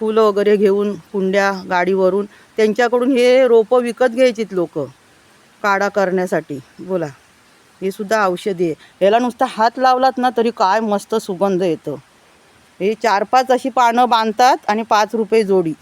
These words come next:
असे मुंबईला असं विकतात. पाच रुपयाला एक जुडी. त्याच्यात चार पाचच पानं असतात, अशी गोल गोल करून एक जुडी बनवतात घडी करून आणि पाच रुपयाला एक जुडी.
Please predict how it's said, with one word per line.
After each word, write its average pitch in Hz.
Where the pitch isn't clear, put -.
असे 202
मुंबईला 196
असं 190
विकतात. 170
पाच 196
रुपयाला 185
एक 180
जुडी. 156
त्याच्यात 214
चार 233
पाचच 262
पानं 226
असतात, 220
अशी 233
गोल 208
गोल 220
करून 214
एक 226
जुडी 214
बनवतात 185
घडी 190
करून 165
आणि 208
पाच 240
रुपयाला 240
एक 214
जुडी. 185